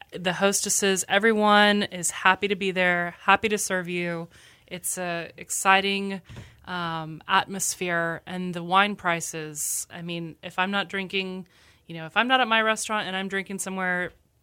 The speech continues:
chances are it's probably gonna be Abuzi for the foreseeable future.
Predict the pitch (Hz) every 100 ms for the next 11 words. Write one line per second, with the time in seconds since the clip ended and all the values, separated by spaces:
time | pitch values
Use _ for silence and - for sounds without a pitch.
0 | _ - 196 185 180 175 156 - 175 170
1 | 170 160 160 151 170 160 151 - 147 147
2 | 160 156 165 156 151 - 143 - 110